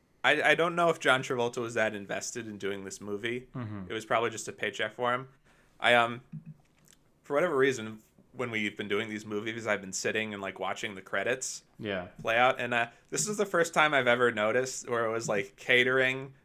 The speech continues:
Speaker 1: provided by so-and-so, and then it was, like,
Speaker 2: <laughs>
Speaker 1: Mister, Mister Travolta's catering
Speaker 2: Oh, wow. <laughs>
Speaker 1: provided by. It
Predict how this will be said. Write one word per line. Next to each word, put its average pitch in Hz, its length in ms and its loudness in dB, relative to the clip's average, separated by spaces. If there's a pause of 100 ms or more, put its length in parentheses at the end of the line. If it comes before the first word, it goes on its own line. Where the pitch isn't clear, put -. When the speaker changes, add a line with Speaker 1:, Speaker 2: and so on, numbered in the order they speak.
Speaker 1:
provided 123 440 4
by 120 180 6
so-and-so, 127 600 2
and 117 120 0
then 123 80 0
it 127 60 2
was, 120 120 0
like, 113 240 -2
Speaker 2:
<laughs> - 0 -
Speaker 1:
Mister, 131 420 -2 (240)
Mister 147 320 0
Travolta's 123 840 0
catering 104 540 0
Speaker 2:
Oh, 143 220 10
wow. 127 360 6
<laughs> - 20 -6
Speaker 1:
provided 117 460 6
by. 107 220 4
It - 80 -12